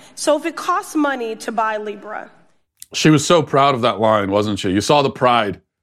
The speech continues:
Speaker 2: where she said, "You represent the power, but you don't understand the pain." Did you guys hear that? You hear, the, but pretty good, huh? Power, pain. <laughs> That's it. We work, we workshopped that one for a couple of days.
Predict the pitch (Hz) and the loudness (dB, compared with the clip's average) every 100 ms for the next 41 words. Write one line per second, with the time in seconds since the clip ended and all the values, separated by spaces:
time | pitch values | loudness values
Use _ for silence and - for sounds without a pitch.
0 | _ _ - 120 135 131 113 - _ _ | _ _ -2 0 2 2 2 -2 _ _
1 | _ 120 143 156 143 123 127 107 - - | _ 2 4 4 2 -2 -2 -4 -10 -2
2 | 127 120 95 - - _ _ _ _ _ | 2 2 0 -6 -16 _ _ _ _ _
3 | _ _ _ 95 117 117 107 95 - - | _ _ _ 2 4 4 0 -4 -6 -6
4 | 95 82 - 98 90 - - _ _ _ | -6 -8 -10 -8 -8 -10 -16 _ _ _
5 | _ _ _ _ _ - 80 98 90 107 | _ _ _ _ _ -10 -4 -2 0 2
6 | 104 - - _ _ _ 120 107 95 - | 2 2 -4 _ _ _ 0 0 -2 -12
7 | - - - 110 - 110 95 92 92 90 | -6 -6 -6 -6 -2 0 2 0 -6 -10
8 | _ - 117 113 104 120 113 113 _ 131 | _ -2 2 4 2 2 0 -2 _ -4
9 | 151 - 107 87 110 120 123 127 131 143 | -4 -2 -4 -4 2 4 4 4 4 4
10 | 139 - 117 92 110 95 90 85 98 104 | 2 0 -2 0 -2 -2 -10 -8 -6 -6
11 | 90 85 82 | -8 -10 -12